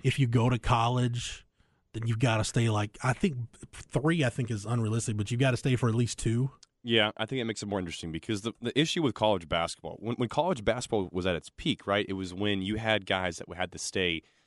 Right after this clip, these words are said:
Speaker 2: the two, three years, when college basketball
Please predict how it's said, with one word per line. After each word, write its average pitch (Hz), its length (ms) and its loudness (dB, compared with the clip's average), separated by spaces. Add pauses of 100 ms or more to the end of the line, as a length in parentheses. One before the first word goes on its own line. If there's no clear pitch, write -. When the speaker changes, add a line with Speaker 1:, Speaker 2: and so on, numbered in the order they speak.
(140)
Speaker 2:
the 92 100 -10
two, 101 280 -2
three 90 240 -4
years, 85 400 -4
when 87 360 -6 (340)
college 98 340 2
basketball 98 640 0